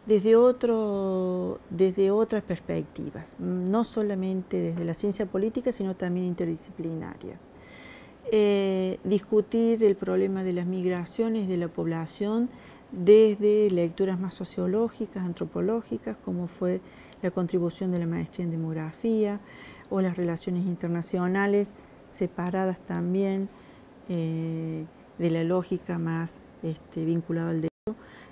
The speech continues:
eh, o al derecho internacional, sino, eh, teorizar las relaciones internacionales y complejizarla al calor de los tiempos que se corrían.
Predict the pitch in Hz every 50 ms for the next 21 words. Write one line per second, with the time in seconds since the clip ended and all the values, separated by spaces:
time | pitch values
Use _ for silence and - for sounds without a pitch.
0 | - - - 185 170 170 165 160 165 165 170 170 165 - - 170 160 160 156 156
1 | 156 151 151 151 151 151 156 170 165 165 160 - 170 - 156 156 - - - 185
2 | 196 214 233 247 240 240 240 247 - - - - - - 180 180 180 185 190 196
3 | - - - - - - - - - - 180 180 175 - - - - 202 190 180
4 | 185 180 175 - - - 262 254 247 - 208 185 175 - 170 165 165 160 - -
5 | 175 170 165 165 170 165 - 170 175 175 170 - 190 185 190 208 226 220 214 180
6 | - - 180 170 160 - 170 170 - 180 175 - - 196 202 208 214 214 196 -
7 | 185 170 170 170 180 180 185 190 175 165 - - 185 180 180 175 180 175 - 180
8 | 175 - 165 - - 170 165 170 170 170 170 170 175 175